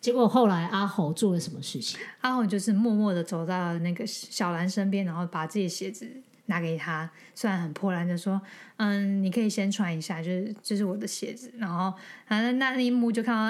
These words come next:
Speaker 2: 阿猴里面穿的那个袜子是破破烂烂的，但他还是愿意把他的鞋子就是让他穿，让给小，小兰穿。
Speaker 1: 对，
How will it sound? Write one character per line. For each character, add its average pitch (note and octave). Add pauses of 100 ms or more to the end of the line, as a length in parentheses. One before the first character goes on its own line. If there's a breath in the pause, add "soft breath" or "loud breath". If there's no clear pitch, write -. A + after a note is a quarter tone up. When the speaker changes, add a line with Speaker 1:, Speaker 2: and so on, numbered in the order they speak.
Speaker 2:
阿 G#3
猴 F3+ (280)
里 G#3+
面 A#3
穿 A3+
的 G3+
那 G#3
个 F3 (340 loud breath)
袜 G#3+
子 F3
是 F#3
破 A#3
破 F#3+
烂 F3+
烂 E3
的， -
但 A3+ (280 loud breath)
他 G#3+
还 F#3
是 F3+
愿 F#3+
意 F#3+
把 E3+
他 E3
的 E3+
鞋 -
子 A3+
就 A#3
是 A#3 (100)
让 F#3
他 D#3+
穿， - (180)
让 G#3
给 E3
小， G#3 (140)
小 F3
兰 D#3+
穿。 - (120)
Speaker 1:
对， B2